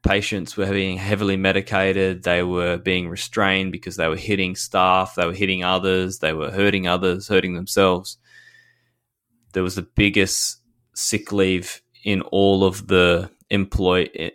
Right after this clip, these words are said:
from all the employees were in, from that ward. All the social workers didn't want to come to work. And eventually, I think it was after, I can't remember, it was between six to twelve months,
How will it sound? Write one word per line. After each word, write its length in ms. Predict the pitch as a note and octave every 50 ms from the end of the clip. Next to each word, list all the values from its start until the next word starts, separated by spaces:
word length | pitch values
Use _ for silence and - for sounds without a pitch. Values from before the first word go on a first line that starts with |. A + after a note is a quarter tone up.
| _ - _
from 280 | - - - G2+ F#2 F2+
all 200 | G2 G#2 G#2 G2+
the 100 | G2+ F#2+
employees 420 | F2+ - - G2 F#2 G2 F#2+ F#2
were 140 | - F#2 F#2
in, 100 | F#2 F#2+
from 220 | - - G#2 F#2+
that 220 | F#2 F2 E2+ B1+ D2+
ward. 340 | F#2 F#2+ F#2+ F#2+ F#2 F#2 - -
All 140 | - G2 G2
the 80 | F#2 F2+
social 360 | - F2 E2+ F#2 - - F#2
workers 340 | F#2 F#2 F#2+ - G2+ F#2 -
didn't 200 | - F#2+ F#2 F2+
want 140 | F2+ E2+
to 100 | F#2 -
come 140 | G2 F#2 F#2
to 100 | - F2
work. 340 | F2 F#2 F#2 F#2+ F2+ - - _ _ _ _ _ _ _ _ _ _ _ _ _ _ _ _ _ - - - _ _ - - - - - - _ _ _ _ -
And 140 | F#2 F#2+ F#2
eventually, 840 | F2+ G2 G#2 A#2 A#2 - - G#2 F#2 F2+ F2+ G2 A2 A2+ G#2+ A2 -
I 80 | - G#2
think 240 | - A2+ G#2+ G2+ -
it 80 | -
was 160 | F#2+ F#2+ G2
after, 380 | G#2 F#2 F#2+ F#2 - - - F2+ -
I 60 | -
can't 220 | - - A2+ G#2
remember, 180 | G#2 G#2+ G2+ F#2+
it 40 | E2+
was 120 | G2 -
between 300 | - - - - F#2+ F#2+
six 200 | - - A#2+ -
to 60 | -
twelve 300 | - - A#2+ G2+ F#2+ F#2
months, 560 | G2+ G2+ G2+ G2 F#2+ - - - - - -